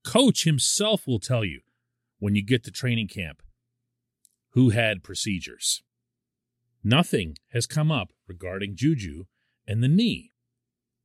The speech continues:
In fact, at the time in twenty twenty, when I knew, knew that he was getting the knee drained every Friday, even though he was getting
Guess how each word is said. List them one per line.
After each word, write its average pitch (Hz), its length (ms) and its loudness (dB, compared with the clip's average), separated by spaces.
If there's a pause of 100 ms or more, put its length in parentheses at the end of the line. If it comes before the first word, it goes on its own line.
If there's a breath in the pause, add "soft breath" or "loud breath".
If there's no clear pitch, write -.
(160)
In 127 140 4
fact, 226 520 0
at 127 100 -10
the 120 80 -6
time 233 720 -6
in 92 120 -12
twenty 160 300 -4
twenty, 170 320 -4
when 101 160 -4
I 95 240 -10 (480)
knew, 139 560 6 (580)
knew 170 400 4
that 95 160 -2
he 117 140 -8
was 95 120 -12
getting 117 280 -6
the 90 80 -8
knee 139 220 -2
drained 90 340 -10
every 73 240 -14
Friday, 78 540 -8 (1500)
even 233 380 4
though 254 180 -2
he 196 180 -4
was 190 200 -4
getting 170 460 -2